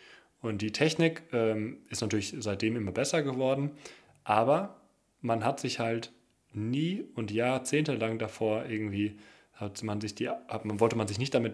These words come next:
auseinandersetzen, was passiert eigentlich mit dem Uran, mit dem radioaktiven Material am Ende. Also man hat das quasi nicht, äh, ganzheitlich bedacht.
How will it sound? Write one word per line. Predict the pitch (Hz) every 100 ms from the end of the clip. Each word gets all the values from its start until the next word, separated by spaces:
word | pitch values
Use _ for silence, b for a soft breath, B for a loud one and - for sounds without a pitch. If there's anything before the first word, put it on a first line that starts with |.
| -
auseinandersetzen, | 110 104 113 131 123 123 - 131 131 B B B B
was | - 123
passiert | - 117 - 180 180
eigentlich | 120 110 104 104 107
mit | 101
dem | 104 117
Uran, | 117 101 104 98 95
mit | 98 104
dem | 98 95 B B B B -
radioaktiven | 107 110 113 107 101 - 107 104
Material | 98 - 101 98 92 104
am | 104 135
Ende. | 104 101 90 - - - b b b b -
Also | 104 101 101
man | 104 98
hat | 113 -
das | 104 -
quasi | 113 104 107
nicht, | 123 - - - 101
äh, | 98 101
ganzheitlich | 101 123 139 98 - 95 -
bedacht. | 92 - - -